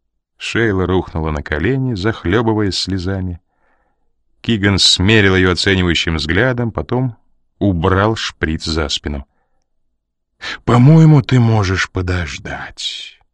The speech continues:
К чему такая спешка? А ты проси, проси вот так. Очень ты мне нравишься в такой позе".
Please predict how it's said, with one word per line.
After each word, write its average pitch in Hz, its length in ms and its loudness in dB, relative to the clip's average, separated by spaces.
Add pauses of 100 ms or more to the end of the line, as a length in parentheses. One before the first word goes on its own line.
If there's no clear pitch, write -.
(100)
К - 80 -8
чему 90 300 0
такая 135 380 -2
спешка? - 720 -6 (1040)
А - 180 -4
ты 110 180 -2
проси, 147 680 0 (400)
проси 151 440 0
вот 73 240 -8 (280)
так. 80 1040 -6 (440)
Очень - 760 -2
ты 87 180 -4
мне 82 240 -2
нравишься 78 760 -4
в - 80 -18
такой - 420 -10
позе". - 640 -8